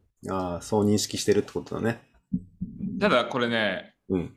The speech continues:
Speaker 2: 九時とか十時台はちょっと微妙だと思うんですよね。
Speaker 1: <laughs> 自分で言ってて。
Speaker 2: <laughs> 思わない？なんかさ、
Speaker 1: 思うよ。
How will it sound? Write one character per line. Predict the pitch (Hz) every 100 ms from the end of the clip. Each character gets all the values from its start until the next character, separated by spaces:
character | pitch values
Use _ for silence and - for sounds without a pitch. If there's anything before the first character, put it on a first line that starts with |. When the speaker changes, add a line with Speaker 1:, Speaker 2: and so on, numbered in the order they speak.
| _
Speaker 2:
九 | - 311
時 | 311 240 -
と | 135
か | 120
十 | 107 147 233 208
時 | 135 113 110 107 - _ _ _ 113
台 | 120 110 101
は | 98
ち |
ょ |
っ | -
と | 92
微 | 113 127
妙 | 156 165 151 151 104 - _ 131
だ | 131
と | 110
思 | 98
う |
ん |
で | 90
す | 87
よ |
ね。 | 87
Speaker 1:
<laughs> | -
自 | 156 135 120
分 | 147
で | 123
言 |
っ | 123
て | 123
て。 | - 127 - 226 339 - 185 220 - 143 139
Speaker 2:
<laughs> | - - - - - _ _
思 | 139 175
わ | 180
な | 107 95 -
い？ |
な | 180
ん |
か | 156
さ、 | 123 147
Speaker 1:
思 | 107
う |
よ。 | 87